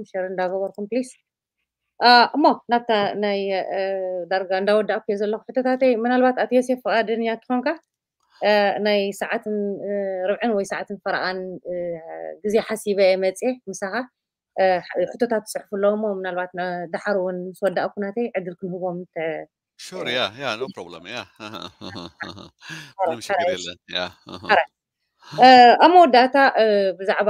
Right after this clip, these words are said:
Speaker 1: ዕንተወይ ቁሩብ ተይክጠቓቐሶ ፀኒሕካ ግን ምናልባት ኣ-፣ ኣብዚኣ ቁሩብ ተያስፋ ሓቢርካ እንተገለፅካልና ማለት እዩ።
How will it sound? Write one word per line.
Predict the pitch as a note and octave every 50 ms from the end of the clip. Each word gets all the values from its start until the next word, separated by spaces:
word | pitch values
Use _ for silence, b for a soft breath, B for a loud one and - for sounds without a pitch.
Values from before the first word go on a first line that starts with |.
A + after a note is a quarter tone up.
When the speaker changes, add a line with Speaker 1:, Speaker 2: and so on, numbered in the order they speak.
| G3+ F#3 -
Speaker 1:
ዕንተወይ | - C4 B3+ C#4 C4 B3 A#3
ቁሩብ | - - C4 B3 G#3+
ተይክጠቓቐሶ | - G3+ A3 A3+ - F3+ F#3+ D3+ G#3+ G#3 - G3+ F#3+
ፀኒሕካ | - G3 G3 - - _ A3 G#3
ግን | G3+ F#3 G3+
ምናልባት | G3+ G3 G3 F#3+ F#3 F#3 F#3+ -
ኣ-፣ | F#3+ E3+ F#3
ኣብዚኣ | E3 F3+ F3 E3 F#3 F3+ F3+
ቁሩብ | - - G3 F#3+
ተያስፋ | _ G3+ G3+ G3+ - F#3+
ሓቢርካ | - F3 E3+ F3 F3 -
እንተገለፅካልና | F3 F3 - F#3+ F3+ F#3 - - - - G3 F#3+ G3 F#3 F3+ F3+
ማለት | F3 F3 E3+ F3 F#3 F3+
እዩ። | - B3